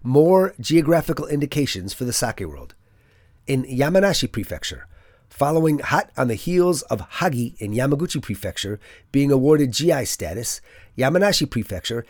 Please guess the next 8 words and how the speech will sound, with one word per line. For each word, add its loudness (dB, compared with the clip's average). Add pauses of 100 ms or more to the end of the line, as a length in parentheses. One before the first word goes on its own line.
(140)
has -4
also 2
been 4
recognized -4 (160)
with -12
geographical -2
indication -4
status. -10